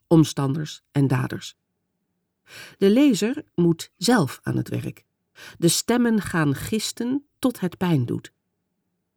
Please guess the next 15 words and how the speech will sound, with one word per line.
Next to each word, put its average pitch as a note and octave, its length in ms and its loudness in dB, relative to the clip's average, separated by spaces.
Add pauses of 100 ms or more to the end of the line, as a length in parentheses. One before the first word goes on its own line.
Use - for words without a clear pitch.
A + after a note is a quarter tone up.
(920)
Het - 160 -4
collectieve A3+ 520 0
dagboek F#3+ 540 0
krijgt F#3 340 -2
de E3 100 -4
titel D#3+ 460 -2 (180)
echolood, B2 880 0 (320)
naar C#3+ 140 2
het C#3 140 -2
instrument D3+ 560 4
dat C#3+ 160 -6
schepen E3+ 380 0
op C3+ 140 -6
zee D#3+ 220 4
gebruiken C3 560 -4